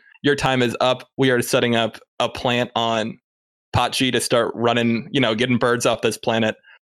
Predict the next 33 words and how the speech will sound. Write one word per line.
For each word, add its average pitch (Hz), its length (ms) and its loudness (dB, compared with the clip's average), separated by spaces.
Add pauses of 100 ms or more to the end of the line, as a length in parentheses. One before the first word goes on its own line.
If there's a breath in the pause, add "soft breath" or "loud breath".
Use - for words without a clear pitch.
We'll 143 80 -6
be 147 80 4
back 131 240 2
in 120 60 0
a 113 60 0
few 123 180 0
months, 110 480 0
like, 117 220 -2
no 123 120 2
more 120 180 2
delays." 110 600 0 (380)
So 131 180 2
they're 160 100 2
not 202 160 0
super 143 200 2
happy 135 240 0
about 107 260 -2
that 107 260 0 (540)
and 123 320 2
are 120 80 2
trying 135 160 0
to 127 60 0
figure 135 120 2
out 127 60 0
what 123 100 0
to 135 60 -2
do. 135 480 2
And 131 160 2
then 175 340 0 (280)
a 147 80 2
Radiant 113 380 2
shows 113 280 0
up 113 200 0